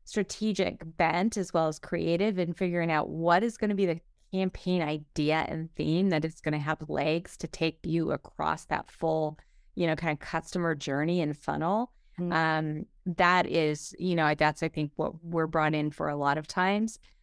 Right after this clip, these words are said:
Speaker 1: Um, sometimes we're brought in to do what I like to call kind of gap work, is that it's either a gap strategy, like s-, a, some, a challenge
Speaker 2: Yeah.
Speaker 1: that someone is struggling with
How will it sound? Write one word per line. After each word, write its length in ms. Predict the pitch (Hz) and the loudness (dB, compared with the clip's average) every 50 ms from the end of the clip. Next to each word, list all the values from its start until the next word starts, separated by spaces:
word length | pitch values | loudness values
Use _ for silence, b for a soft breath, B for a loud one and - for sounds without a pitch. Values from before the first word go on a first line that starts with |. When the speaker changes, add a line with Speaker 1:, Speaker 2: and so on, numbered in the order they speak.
| _ _ - | _ _ -4
Speaker 1:
Um, 500 | - 156 156 156 151 151 151 151 151 151 - _ _ _ _ _ _ _ - | -2 0 0 2 0 0 -2 -2 -4 -6 -8 _ _ _ _ _ _ _ -20
sometimes 560 | - - - 262 - - - 403 381 - - | -4 0 0 0 0 2 0 0 0 0 0
we're 100 | 294 277 | 0 0
brought 300 | 240 220 220 214 220 214 | 2 2 4 4 4 6
in 180 | 214 208 214 214 | 4 4 2 2
to 120 | - - 202 | 0 -2 -2
do 200 | - 196 190 180 | 0 0 2 2
what 120 | 180 175 | 2 2
I 100 | 165 165 | 2 2
like 200 | 165 165 165 165 | 2 0 -2 -2
to 100 | - 180 | -4 -8
call 240 | - - 185 170 156 | -4 0 0 0 0
kind 240 | - - 170 165 156 | 0 -2 -2 -2 -2
of 80 | 151 156 _ 139 - | -2 -4 _ -6 -2
gap 360 | - 143 147 151 160 - 180 _ - | -2 0 0 0 -4 -6 -10 _ -8
work, 400 | - 214 226 233 254 262 262 - - - - | -4 0 2 4 4 2 2 0 -4 -8 -4
is 260 | - 233 214 202 202 - | 0 0 0 0 0 2
that 480 | 208 185 185 170 190 175 165 - - - _ _ _ _ _ _ _ _ _ - | 4 4 4 4 4 2 0 0 -4 -10 _ _ _ _ _ _ _ _ _ 0
it's 240 | 220 226 208 - 226 | 0 0 0 0 -2
either 280 | 220 214 190 190 180 | 0 2 4 4 4
a 100 | 165 156 | 4 4
gap 280 | 156 160 165 156 156 - | 4 4 4 4 4 2
strategy, 580 | - - - 170 160 170 175 190 185 202 208 196 | -2 0 4 4 6 4 4 2 0 0 0 2
like 180 | 190 170 165 | 2 0 0
s-, 120 | 165 - - | -4 -6 -6
a, 140 | - 160 165 170 - | -4 -4 -4 -6 -10
some, 260 | - - - 180 170 - | -8 -4 -2 -2 -2 0
a 80 | - | -2
challenge 800 | 156 - - - 160 156 165 175 202 220 240 233 - - - - _ _ - - | -4 -4 -2 0 0 2 2 2 2 2 0 0 -2 -6 -14 -16 _ _ -10 -4
Speaker 2:
Yeah. 80 | 226 | 0
Speaker 1:
that 260 | 196 160 - - - - _ | 2 2 2 0 -4 -6 _
someone 300 | - 180 180 180 170 170 | 0 0 2 2 2 0
is 360 | 160 156 151 - - - - - | 0 -2 -4 -6 -12 -16 -16 -12
struggling 580 | - - - 180 170 175 196 214 214 220 220 220 | -10 -2 2 4 4 6 4 4 2 2 2 4
with 260 | 220 220 233 233 | 4 4 2 2